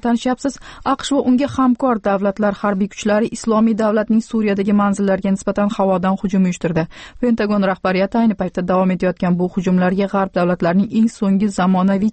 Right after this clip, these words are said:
texnika bilan jihozlangan harbiy havo kuchlari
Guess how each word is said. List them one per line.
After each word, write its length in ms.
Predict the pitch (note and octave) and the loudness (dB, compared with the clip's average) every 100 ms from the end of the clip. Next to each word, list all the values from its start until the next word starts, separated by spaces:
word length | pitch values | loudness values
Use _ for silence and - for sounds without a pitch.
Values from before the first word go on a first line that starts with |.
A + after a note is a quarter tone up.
| - | -2
texnika 360 | G#3 A3 G#3+ | 0 0 0
bilan 160 | G3 F#3+ F3+ | 0 0 -2
jihozlangan 640 | - G3 F#3+ F#3+ A3+ A#3 - - - - | -2 -2 0 2 2 0 -4 -20 -12 -4
harbiy 260 | G#3+ A3 - | -2 -2 0
havo 220 | G3 G3 | 0 0
kuchlari 320 | - - F#3 | -2 -2 0